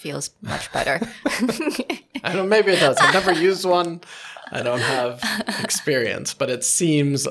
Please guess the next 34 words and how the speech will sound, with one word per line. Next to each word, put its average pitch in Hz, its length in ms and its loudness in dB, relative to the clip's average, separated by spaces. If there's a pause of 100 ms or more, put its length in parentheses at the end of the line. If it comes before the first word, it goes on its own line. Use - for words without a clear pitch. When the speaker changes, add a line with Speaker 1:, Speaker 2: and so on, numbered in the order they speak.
(140)
Speaker 2:
unreasonable. 101 600 -8 (280)
Speaker 1:
Right. 156 520 0
And 180 180 0
also 202 420 2
there 170 180 0
were 156 160 0
shows 165 520 0
back 160 340 -6
in, 151 480 -10 (360)
when 175 140 0
I 190 80 4
was 202 140 0
in 190 80 -8
the 190 80 -4
States, 151 400 -2
there 160 140 -2
were 160 80 -2
some 160 200 -4
shows 143 480 -2
on, 143 320 -2
um, 139 520 -6 (180)
有 165 140 -4
些 254 180 2
人 220 100 2
很 170 140 -4
喜 - 140 -6
欢 143 160 -4
当 151 200 -6
hoarder. - 500 -6 (340)
Like, 139 240 -6
you 147 160 -8
hoarding, 151 640 -4 (460)
um, 143 580 -4 (320)
coupons, 165 920 0